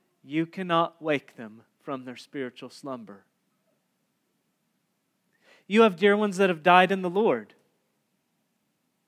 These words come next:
You cannot do anything for them. Your hope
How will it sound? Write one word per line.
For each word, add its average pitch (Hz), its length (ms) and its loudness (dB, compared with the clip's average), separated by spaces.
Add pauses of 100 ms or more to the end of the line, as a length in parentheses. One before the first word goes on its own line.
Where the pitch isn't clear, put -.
(2500)
You 175 140 -8
cannot 202 360 0
do 165 140 -2
anything 165 500 -2
for 180 300 -4
them. 135 180 -8
Your 170 180 -2
hope 160 440 -4